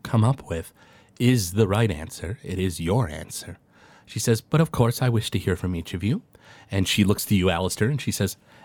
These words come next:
"Alistair, you have not had such a loss of energy. Perhaps the Feywild isn't needed for you.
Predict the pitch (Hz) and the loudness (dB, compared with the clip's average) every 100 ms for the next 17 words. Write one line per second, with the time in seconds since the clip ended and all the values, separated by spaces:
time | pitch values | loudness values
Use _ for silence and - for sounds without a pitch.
0 | - 135 139 - 123 120 123 120 151 165 | -2 0 2 2 2 2 0 -2 0 2
1 | 147 143 139 _ - - 113 101 117 120 | 2 0 -4 _ -8 -4 0 2 2 2
2 | 120 - _ - - 127 107 - - 143 | 0 -2 _ -8 0 0 0 -2 0 2
3 | 104 87 82 - 85 82 87 - 147 - | 2 0 -2 -2 -4 -4 -4 -2 -2 -4
4 | _ - - - 143 117 - 110 - 101 | _ -20 -20 0 2 2 2 -2 0 0
5 | 95 98 95 107 - 98 98 113 120 85 | 2 0 2 2 2 2 2 2 2 -4
6 | - 87 82 80 135 | -8 -10 -6 -4 -6